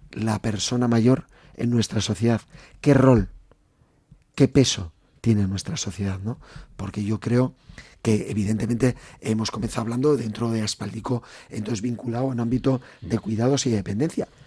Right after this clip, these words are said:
pero que sa-, sabemos que esa no es la representatividad de las personas mayores. La persona mayor de sesenta y cinco años, eh, persona mayor aquí en Euskadi, estamos hablando persona autónoma,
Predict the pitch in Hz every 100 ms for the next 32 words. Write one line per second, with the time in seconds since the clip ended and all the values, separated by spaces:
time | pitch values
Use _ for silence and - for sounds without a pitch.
0 | _ - 98 98 - 135 131 - - -
1 | - 95 98 135 - _ _ - 107 104
2 | 107 131 143 147 - - - - 110 107
3 | 107 - 104 127 - - - - 110 104
4 | - 98 107 98 92 95 135 147 - _
5 | _ _ - 87 - - 151 95 92 101
6 | 104 - - - - 107 95 - - 101
7 | 98 104 127 147 160 - - - _ -
8 | - 113 - - 113 98 131 110 104 127
9 | - - 101 - 120 147 160 110 107 -
10 | 120 143 160 - - - 95 110 104 -
11 | 98 101 123 127 156 185